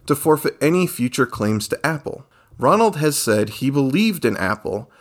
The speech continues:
but was worried about significant bumps along the way that he just couldn't risk.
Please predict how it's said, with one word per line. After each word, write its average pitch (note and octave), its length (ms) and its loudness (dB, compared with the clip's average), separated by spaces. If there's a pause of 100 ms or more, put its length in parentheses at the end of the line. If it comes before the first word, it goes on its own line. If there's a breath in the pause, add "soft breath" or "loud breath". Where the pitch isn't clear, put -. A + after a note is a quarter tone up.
(160 soft breath)
but A#2+ 100 2
was A#2+ 160 4
worried D3 300 2
about B2 260 0
significant C3+ 760 -2
bumps B2+ 440 0
along C3 340 2
the C#3+ 100 2
way G#2+ 300 0
that - 200 -6
he C3+ 200 -6
just A#2+ 460 -2
couldn't A2+ 340 0
risk. - 460 -10